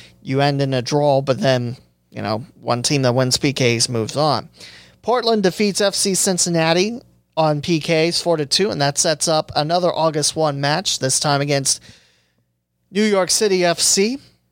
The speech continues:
and that'll be at ten thirty, and this one is on F S one, T U D N, or T S N, which is the Canadian E S P N, pretty much. T U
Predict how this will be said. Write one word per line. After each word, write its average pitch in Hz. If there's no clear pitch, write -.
and 151
that'll 156
be 139
at 135
ten 165
thirty, 160
and 127
this 156
one 147
is 131
on 135
F 151
S 139
one, 156
T 190
U 190
D 160
N, 185
or 151
T 156
S 120
N, 95
which 113
is 120
the 123
Canadian 131
E 120
S 117
P 120
N, 90
pretty -
much. -
T -
U 180